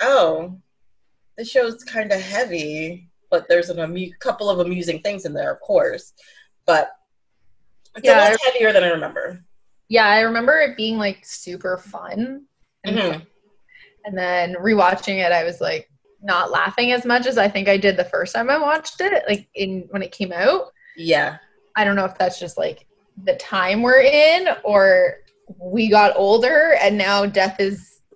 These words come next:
Speaker 2: closer.
Speaker 1: Or do you think it's, it,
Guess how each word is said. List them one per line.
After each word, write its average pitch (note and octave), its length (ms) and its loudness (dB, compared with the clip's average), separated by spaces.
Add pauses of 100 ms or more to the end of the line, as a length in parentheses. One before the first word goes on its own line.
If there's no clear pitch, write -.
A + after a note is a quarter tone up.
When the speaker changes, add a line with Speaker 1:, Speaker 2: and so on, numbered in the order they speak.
(380)
Speaker 2:
closer. B3 640 0 (580)
Speaker 1:
Or A#3 100 4
do A#3 80 -2
you D4 80 0
think D4 240 -2
it's, - 160 -2
it, A3+ 320 0